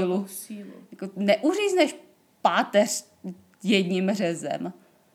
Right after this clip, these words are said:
Speaker 2: Za prvý musíš mít teda set sakramentsky dobrý nůž a za druhý jako
Speaker 1: No, tak
Speaker 2: taky.
Speaker 1: to mohl být nějaký jako sekáček, ale je to hustý, no.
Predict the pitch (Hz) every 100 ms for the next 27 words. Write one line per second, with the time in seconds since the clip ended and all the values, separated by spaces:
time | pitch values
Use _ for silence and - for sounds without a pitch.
0 | _ _ _ _ - 180 190 202 202 208
1 | 208 208 214 214 220 202 - 208 202 196
2 | 196 - 208 190 185 196 208 180 190 190
3 | 185 170 170 175 180 175 196 185 220 226
4 | 214 202 - - _ - 202 214 208 214
5 | 208 202 202 208 226 220 214 202 202 269
6 | - 190 180 - - 185 196 196 _ _
7 | _ _ _ - 208 226 254 - 226 175
8 | -